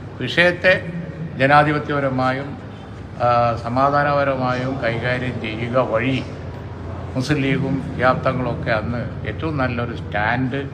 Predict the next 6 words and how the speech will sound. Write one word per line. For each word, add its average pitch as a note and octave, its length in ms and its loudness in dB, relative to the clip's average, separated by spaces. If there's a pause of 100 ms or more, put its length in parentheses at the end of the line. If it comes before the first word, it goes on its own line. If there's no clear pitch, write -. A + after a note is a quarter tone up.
(100)
എടുത്തു. A2 340 -6 (1120)
ബാബരി A#2+ 340 4
മസ്ജിദ് A#2+ 320 -6
പ്രശ്നം A#2+ 340 -6
വന്നപ്പോൾ G#2+ 360 -6 (680)
ആ F3+ 40 6